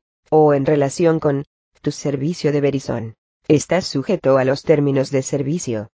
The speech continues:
y a la política de privacidad emitidos por esos proveedores terceros al usar sus servicios.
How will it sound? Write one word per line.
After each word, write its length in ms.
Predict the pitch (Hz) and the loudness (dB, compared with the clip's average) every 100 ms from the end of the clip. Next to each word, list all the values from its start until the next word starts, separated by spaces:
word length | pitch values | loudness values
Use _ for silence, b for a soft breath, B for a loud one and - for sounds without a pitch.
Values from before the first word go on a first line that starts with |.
| - | -6
y 120 | 143 | -2
a 60 | 139 | 0
la 100 | 131 | 0
política 520 | 151 170 147 139 156 | -2 -2 -6 -4 -2
de 80 | 147 | 0
privacidad 640 | 139 143 143 151 165 156 | 0 -2 -4 -2 0 2
emitidos 600 | 143 139 - 151 139 139 | 2 0 -2 -2 -2 -4
por 160 | 139 131 | -2 -2
esos 300 | 135 139 - | -2 -4 -2
proveedores 760 | 147 135 131 139 170 165 151 | -2 2 2 2 4 2 0
terceros 540 | 123 120 - 147 131 151 | -4 -6 2 2 2 0
al 120 | 139 | 0
usar 340 | 131 127 135 | 0 -2 -2
sus 180 | - 151 | -4 -6
servicios. 720 | - 135 143 151 123 120 - | -2 -2 -2 -4 -6 -8 -12